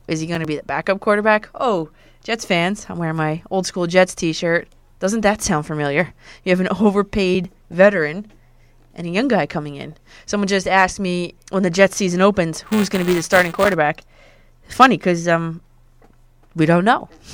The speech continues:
We don't really know who's gonna be the Jets quarterback. We do know that there are three available ones. Someone just said, uh, Justin, is that you, Justin? Justin said Hackenberg. That's fine. But I think that the, the Jets are gonna,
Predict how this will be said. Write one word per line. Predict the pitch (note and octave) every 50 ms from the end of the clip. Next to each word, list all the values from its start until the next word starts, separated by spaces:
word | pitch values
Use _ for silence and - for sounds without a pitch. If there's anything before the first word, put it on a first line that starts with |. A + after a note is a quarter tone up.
| - - - F#3 E3+
We | - G#3
don't | G3 G#3 - A#3 G#3+ G#3+
really | A3 A#3 A#3+ B3+
know | C4 D4+ E4+ C#4
who's | G#3 F#3
gonna | F#3 E3 D#3+
be | D#3+
the | D#3 D3+
Jets | - D#3 D#3+ -
quarterback. | - - - - - D#3 D3+ D#3+ -
We | D#3+ D3+
do | - F#3 B3
know | D#4+ F#4 D4+
that | A3 F3+ E3+
there | E3 E3+ E3 D#3+
are | D#3+
three | - - D#3+ E3+ D#3
available | D3+ - - C4 F4 F#4 G#3+ E3+ E3
ones. | D#3+ D#3 D#3+ G#3+ D4 - -
Someone | - A#3 A3+ G#3+
just | G3+ F#3+
said, | - G#3 F#3+ F#3
uh, | F#3 F3 E3+ -
Justin, | F3+ - G#3 G#3 G#3 - B3 A#3 A#3+
is | A#3 -
that | G3+ G3 F#3+
you, | G#3 A3 A3
Justin? | G#3 A3+ A3+ A3 - A#3+ A3+ A3 G#3+
Justin | - A3 G3+ G3 - F3+
said | F3+ - F3 F3
Hackenberg. | F#3+ F3+ F3+ - F3+ F3 F3+ F3 F3+ F3+ - - - - - - - _ _ _
That's | - - -
fine. | - - F3+ E3+ G#3+ D4 - - _ _ _ _ _ _ _ _ _ _ _ _ - _
But | G#3 - G#3 G#3
I | G#3
think | G3+ A#3+ A#3 A3
that | A#3 A3 G#3
the, | G3 F3+ - _ _
the | F#3+ F#3 F#3+
Jets | F3 G#3 G#3+ G#3+ -
are | A3
gonna, | F#3 G3 F#3+ F#3+ F3+ F3 F3 F3 D#3+ -